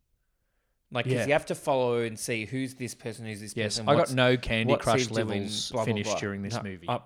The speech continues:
Speaker 1: I might have, but maybe not the first time I watched it.
Speaker 2: Mm.
Speaker 1: Um, but it, there's a lot of words. There is a lot of talking in this movie.
Speaker 2: Yeah. Well, and that's, you don't,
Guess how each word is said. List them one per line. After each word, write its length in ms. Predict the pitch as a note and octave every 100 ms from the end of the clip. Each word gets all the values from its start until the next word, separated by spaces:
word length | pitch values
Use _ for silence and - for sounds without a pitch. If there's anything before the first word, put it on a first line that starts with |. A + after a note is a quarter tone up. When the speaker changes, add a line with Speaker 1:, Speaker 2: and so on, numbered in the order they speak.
| -
Speaker 1:
I 140 | A#2 G#2+
might 180 | D#2
have, 140 | - -
but 140 | - -
maybe 220 | B2 A#2+ G#2
not 100 | -
the 60 |
first 280 | F#2+ G2 G2
time 100 | - -
I 40 |
watched 240 | - - -
it. 180 | C3+ _ -
Speaker 2:
Mm. 440 | B2 F#2 _ -
Speaker 1:
Um, 420 | A#2 A2 A2+ A2 G#2+ _ _ _ _ - - -
but 420 | D3+ C#3 - - - - - _ _
it, 180 | - - - - _ _ _ _ - - _ _
there's 160 | E3+ D#3
a 80 | C#3+
lot 420 | C#3+ D3+ D3 B2+
of 160 | G2+
words. 540 | G2+ A2 F2+ F#2+ - - _ _ _ _ _ _ _
There 120 | - E3
is 80 |
a 40 | D#3
lot 420 | C3 B2+ B2 A#2
of 120 | A2+
talking 460 | - B2 A2 - G2+
in 100 | F#2
this 180 | G#2+ -
movie. 460 | G2+ - - - _ _ _ _ _ _
Speaker 2:
Yeah. 240 | C#3 B2+ G#2 - - -
Well, 160 | E3
and 120 | D#3+ D#3
that's, 260 | F#3+ - - _ _ _ _ _ _ _ - -
you 120 | B2+
don't, 380 | B2 C3+ C#3+ D#3+